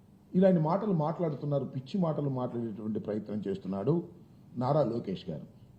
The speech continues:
ఏంటంటే ఆయన మాట్లాడే మాటలు చాలా దురదృష్టం. రెండుసార్లు నిలబడితే ఒకసారి గెలిచాడు.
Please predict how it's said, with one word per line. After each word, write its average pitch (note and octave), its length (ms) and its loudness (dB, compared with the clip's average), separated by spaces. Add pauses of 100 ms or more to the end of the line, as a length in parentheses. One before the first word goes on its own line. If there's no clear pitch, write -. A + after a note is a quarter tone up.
(640)
ఏంటంటే B3+ 540 6
ఆయన A3+ 140 8
మాట్లాడే G#3+ 440 8
మాటలు G#3 640 8 (1400)
చాలా G3+ 140 12
దురదృష్టం. F#3+ 680 6
రెండుసార్లు G3 460 6
నిలబడితే F#3+ 760 6 (1600)
ఒకసారి E3+ 340 8
గెలిచాడు. C#3 420 4